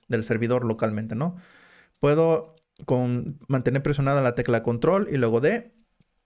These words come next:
y con eso me, me salgo o me hago log off de mi cuenta en el servidor. Ya no estoy logueado, ¿no? El servidor sigue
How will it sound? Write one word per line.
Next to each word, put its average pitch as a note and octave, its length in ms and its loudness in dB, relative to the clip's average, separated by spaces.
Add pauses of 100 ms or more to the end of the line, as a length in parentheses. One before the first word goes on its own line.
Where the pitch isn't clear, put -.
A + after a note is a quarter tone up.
(480)
y C#3+ 140 -2
con B2+ 200 0
eso C#3 240 0
me, B2 440 0 (560)
me B2 200 -2
salgo D#3+ 600 0
o A#2+ 260 2
me A2+ 260 0
hago B2 280 0
log C3+ 280 2
off F#3 340 0 (360)
de B2+ 160 -2
mi A#2 160 -2
cuenta C#3+ 280 0
en C#3 80 0
el B2+ 80 -2
servidor. A2 400 -2
Ya C3+ 160 2
no D#3 80 -2
estoy D3+ 220 0
logueado, A#2 580 -2
¿no? D#3+ 300 -8 (280)
El C3+ 120 -2
servidor E3+ 360 4
sigue A3+ 540 0